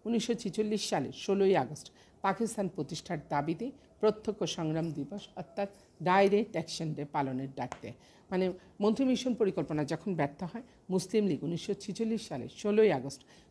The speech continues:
পাকিস্তান প্রতিষ্ঠার দাবিতে প্রত্যক্ষ সংগ্রাম দিবস ডাইরেক্ট অ্যাকশন ডে পালন করে। অর্থাৎ এই সময় আমরা কি দেখি, কার, কার মন্ত্রিসভা ছিল? হোসেন সৈয়দ সোহরাওয়ার্দীর মন্ত্রিসভা বাংলায় ক্ষমতায় ছিল। এই সময় কোন সভা ছিল? হোসেন সৈয়দ সোহরাওয়ার্দীর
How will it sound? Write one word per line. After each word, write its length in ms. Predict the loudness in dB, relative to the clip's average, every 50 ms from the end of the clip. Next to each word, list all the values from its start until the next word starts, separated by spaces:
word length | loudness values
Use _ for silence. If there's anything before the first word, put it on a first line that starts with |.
| _
পাকিস্তান 460 | 0 0 0 0 -2 -2 -2 -2 -2 -2
প্রতিষ্ঠার 500 | -2 -6 -6 -6 -8 -10 -6 -4 -4 -4 -4 -6 -4
দাবিতে 500 | -4 -4 -2 -4 -6 -6 -6 -8 -8 -8 -10 -16 -20 _ _ _
প্রত্যক্ষ 440 | 2 2 2 0 -2 -4 -4 -4 -6
সংগ্রাম 460 | -6 -6 -4 -4 -2 0 0 0 0
দিবস 300 | 0 -2 -4 -8 -6 0
ডাইরেক্ট 340 | 2 2 2 2 0 -2 -4
অ্যাকশন 320 | -4 -6 -6 -8 -8 -8
ডে 100 | -8 -10 -10 -6
পালন 280 | -4 -4 -4 -4 -8 -10 -12
করে। 160 | -12 -12 -12 -12 -14 -18 -20 -20 -18 -8 -6
অর্থাৎ 300 | -6 -4 -4 -6 -6 -6 -2
এই 120 | 0 0 0
সময় 300 | 2 2 2 2 2 2
আমরা 180 | 2 2 0
কি 160 | 0 -2 -2
দেখি, 260 | -2 -2 -2 -4 -8 -16 -18 -20 _ _ _ _ _ _
কার, 200 | 4 4 6 4
কার 260 | 4 2 2 4 4 4
মন্ত্রিসভা 480 | 4 4 2 0 0 -2 0 0 0
ছিল? 240 | 0 -2 -6 -8 -8 -10 -12 -16 -10 -4 -2
হোসেন 300 | -2 -2 0 -4 -6 -6
সৈয়দ 220 | -6 -6 -8 -8
সোহরাওয়ার্দীর 480 | -4 -2 0 2 2 2 0 -2 -4 -4 -6 -12 -18 -8 -2
মন্ত্রিসভা 580 | 0 0 0 0 -2 -4 -6 -8 -10 -12 -14 -18 -20 -20 -20 -16 -4 0
বাংলায় 400 | 2 2 4 2 0 0 -2 -4 -8 -12 _ -20 -6
ক্ষমতায় 400 | -4 -2 -2 -2 -2 -4 -6 -8 -10
ছিল। 180 | -12 -14 -16 -18 -20 -20 -20 _ _
এই 80 | -2 0
সময় 240 | 0 2 0 0 0
কোন 240 | 0 2 2 2 2
সভা 300 | 0 -2 0 0 0 0
ছিল? 240 | -2 -4 -8 -10 -10 -12 -16 _ _ -4
হোসেন 260 | -4 -4 -2 -4 -4
সৈয়দ 260 | -4 -4 -4 -6 -6
সোহরাওয়ার্দীর 520 | -6 -4 -2 0 0 0 0 -2 -4 -8